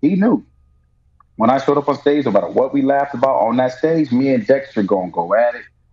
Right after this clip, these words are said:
I'm kicking, and you gonna have to kick mine to get me out the way, or I'm gonna take your money. You know,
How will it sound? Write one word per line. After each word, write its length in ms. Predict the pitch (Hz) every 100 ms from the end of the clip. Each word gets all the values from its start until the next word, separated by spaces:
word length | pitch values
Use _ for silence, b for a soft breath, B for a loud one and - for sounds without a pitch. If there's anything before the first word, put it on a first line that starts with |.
| -
I'm 160 | 110
kicking, 320 | - 120 101 85 _ _ _ _ _ _ _ -
and 120 | 87
you 80 | 107
gonna 160 | 110 98
have 80 | -
to 120 | -
kick 160 | 123 113
mine 420 | 117 104 95 95 _ _ -
to 40 |
get 220 | 95 117
me 80 | 110
out 140 | 113 101
the 80 |
way, 160 | 101 101
or 100 | 85
I'm 80 | 113
gonna 100 | 113
take 200 | 120 104
your 80 | 113
money. 260 | 113 85 _ _ _ _ _ _ _ _ _ -
You 100 | 85
know, 260 | 85 98